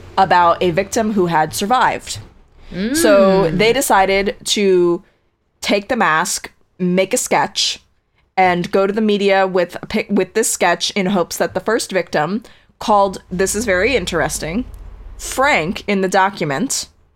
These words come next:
Speaker 1: would come forward. And remember when Tetroe was like,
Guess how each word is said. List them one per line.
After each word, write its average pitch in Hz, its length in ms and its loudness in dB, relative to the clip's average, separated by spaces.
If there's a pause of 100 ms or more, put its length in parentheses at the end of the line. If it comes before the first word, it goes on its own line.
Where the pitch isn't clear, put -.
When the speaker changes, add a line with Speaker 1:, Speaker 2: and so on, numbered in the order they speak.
(240)
Speaker 1:
would 180 240 0
come 165 240 0
forward. 170 560 -2
And 170 140 -2
remember 190 500 0
when 170 160 0
Tetroe 208 420 0
was 175 220 -2
like, 160 320 0